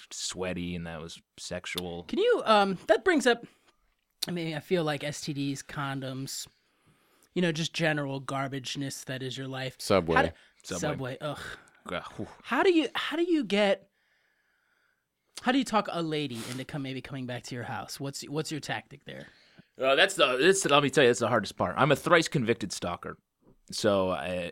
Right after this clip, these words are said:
Speaker 1: same woman, which doesn't seem fair.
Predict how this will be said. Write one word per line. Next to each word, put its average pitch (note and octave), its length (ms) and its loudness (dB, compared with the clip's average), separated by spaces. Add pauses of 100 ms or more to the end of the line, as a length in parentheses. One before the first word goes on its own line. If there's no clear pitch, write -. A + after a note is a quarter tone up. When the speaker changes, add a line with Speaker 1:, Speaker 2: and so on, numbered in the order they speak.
(120)
Speaker 1:
same A#2+ 200 4
woman, F#2 400 -2 (500)
which F#2+ 300 -4
doesn't A2+ 280 0
seem F2+ 180 -6
fair. F2 480 -4